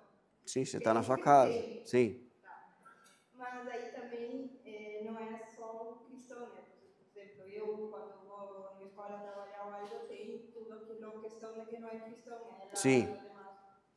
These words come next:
Speaker 2: Então, cada vez que eu tenho que levar uma música ou algo que eu faço, ou que eu trato de fazer, é buscar músicas que não, como, que não firam aquilo que
Speaker 1: Sim.
Speaker 2: um cristão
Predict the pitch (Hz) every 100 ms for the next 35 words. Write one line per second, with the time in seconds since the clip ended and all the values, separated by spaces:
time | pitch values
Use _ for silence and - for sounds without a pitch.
0 | _ _ 214 214 226 226 226 220 226 226
1 | 233 240 254 220 220 220 220 220 233 226
2 | 214 208 208 208 208 226 226 233 214 -
3 | 208 202 - - - - - - _ _
4 | 202 202 208 208 208 214 226 208 208 208
5 | 208 226 226 220 220 220 220 214 214 247
6 | 247 247 247 254 233 233 233 247 254 262
7 | 269 - - _ _ _ _ _ _ _
8 | _ _ _ _ _ _ _ _ _ _
9 | _ _ _ _ _ - 240 240 - -
10 | 262 247 262 269 - - 269 277 277 277
11 | 277 269 269 262 269 - - - - 139
12 | 131 101 87 - - - -